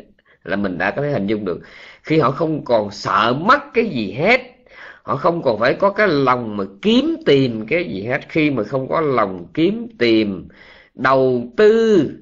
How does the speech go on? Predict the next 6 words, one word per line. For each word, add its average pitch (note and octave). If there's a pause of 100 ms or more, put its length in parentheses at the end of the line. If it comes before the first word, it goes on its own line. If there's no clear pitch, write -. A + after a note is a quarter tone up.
(300)
bảo C#3
trì, D#3 (640)
à, E2+
một G2+
cái E3
gì, A#2